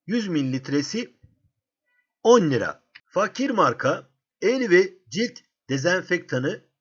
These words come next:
artı askı aparatı ile beraber bir litresi otuz lira.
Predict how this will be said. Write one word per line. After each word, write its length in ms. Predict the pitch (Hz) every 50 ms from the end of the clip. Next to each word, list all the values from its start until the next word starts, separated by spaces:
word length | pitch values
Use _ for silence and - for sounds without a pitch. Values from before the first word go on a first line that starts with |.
| _ _ _
artı 480 | - - 262 311 - - - 254 262 - -
askı 380 | 170 165 165 - - - 240
aparatı 420 | 226 - - 170 170 175 170 - 226
ile 200 | 175 135 120 101
beraber 480 | 120 117 113 110 110 104 147 208 233 - - _ _ _ _ _ _ _ _ _ _ -
bir 280 | 127 233 269 233 185
litresi 680 | 160 151 147 - 123 120 113 - - 196 247 - - _ _
otuz 420 | - 151 143 - 226 226 143 131 131
lira. 320 | 123 113 147 - -